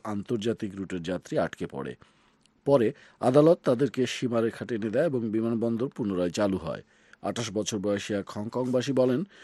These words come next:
"বর্তমানের প্রধান বিষয় শান্তি প্রতিষ্ঠা। আমরা দেখাতে চাই যে আমরা সরকারের মতো নয়। মুক্তির জন্যে যুদ্ধ আমরা করে যেতে চাই।"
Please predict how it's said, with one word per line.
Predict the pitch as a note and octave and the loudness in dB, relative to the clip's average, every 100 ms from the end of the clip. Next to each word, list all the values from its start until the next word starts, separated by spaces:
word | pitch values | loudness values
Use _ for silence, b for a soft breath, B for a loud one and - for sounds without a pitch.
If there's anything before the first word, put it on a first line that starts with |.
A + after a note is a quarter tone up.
| B B - | B B 4
"বর্তমানের | C#3+ D3 F3+ F3+ F3+ | 4 6 4 6 6
প্রধান | F3 E3+ F3+ | 4 6 4
বিষয় | F3 - F3 | 4 2 -2
শান্তি | - D3+ D3+ F#3 | 0 -2 0 0
প্রতিষ্ঠা। | C#3 E2+ F#2 - D#2+ - b b | 0 -2 -4 -6 -8 -14 b b
আমরা | G#2+ A#2+ A#2+ | -2 2 2
দেখাতে | G2 A2+ - F3+ | 2 2 0 -2
চাই | F#3 F3+ G#3 | -2 0 2
যে | D3 | 2
আমরা | A#2 B2+ D#3 C#3 b b - | 2 4 4 4 b b -16
সরকারের | - B2 A#2 C3 A#2 | -4 -4 0 0 2
মতো | G2 F2 F2+ | 0 -2 -2
নয়। | F#2 E2 C2+ - B B B B B | 0 0 -2 -10 B B B B B
মুক্তির | D#3+ D#3+ G3 | 4 6 2
জন্যে | E3+ G3 G#3+ | 6 6 6
যুদ্ধ | E3 D#3 C#3 D3 | 4 4 4 2
আমরা | D3+ C3 A#2 | 4 4 2
করে | E3 E3 | 6 8
যেতে | C3+ A2 - | 8 2 -2
চাই।" | - C#3 | -6 -8